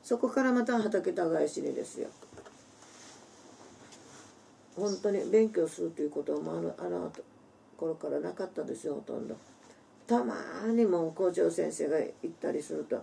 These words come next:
「今日はもう、何、あの、山に行かないでいい、もう畑に行かないでいいから、たまには勉強しましょう」と言ってね、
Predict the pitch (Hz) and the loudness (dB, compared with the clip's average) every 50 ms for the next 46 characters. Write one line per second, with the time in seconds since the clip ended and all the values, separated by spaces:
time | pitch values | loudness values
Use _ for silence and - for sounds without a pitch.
0 | - - - - - - - - - - 185 175 180 180 180 170 160 151 147 147 | -6 -18 -20 -20 -20 -20 -20 -8 0 4 6 8 8 8 6 4 2 0 0 0
1 | 143 107 - - - - - - - - - - - - - - - - - - | 0 -2 -2 -6 -12 -20 -20 -20 -20 -20 -20 -20 -20 -20 -20 -20 -20 -20 -20 -20
2 | - - - - 160 160 160 160 185 - - - - - 143 143 143 147 143 - | -20 -18 -12 -10 -8 -6 -4 -4 -4 -6 -8 -8 -8 -8 -8 -6 -4 -4 -4 -6
3 | - - - - - 156 170 165 165 160 160 160 160 160 - 160 151 151 147 147 | -6 -10 -20 -10 -4 -2 -2 0 0 0 0 -2 -2 -2 -2 -2 -2 0 0 0
4 | 139 139 139 143 143 - - - - - - - - - - - - - - - | 2 2 0 0 0 -2 -4 -8 -16 -20 -20 -20 -20 -20 -20 -20 -20 -18 -12 -10
5 | - - 160 165 165 170 165 - 175 160 165 165 - 170 165 151 151 151 151 156 | -10 -8 -6 -2 -2 -2 0 0 0 0 0 -2 -2 -2 -2 -2 -2 -2 -2 0
6 | 165 165 165 - 147 170 202 226 220 - - - - - - - - - - 175 | -2 -2 -2 -2 -2 0 0 -2 -2 -6 -18 -20 -20 -20 -20 -20 -20 -6 -4 -2
7 | 165 165 165 160 156 151 151 180 180 180 170 - 180 175 175 165 - 170 165 156 | 0 0 0 0 0 0 2 2 2 2 0 0 0 0 0 0 -2 -4 -4 -4
8 | 156 - 165 - - - - 156 147 - - 139 143 208 240 | -4 -2 -2 -2 -2 0 -2 -4 -4 -4 -4 -2 -2 -2 -2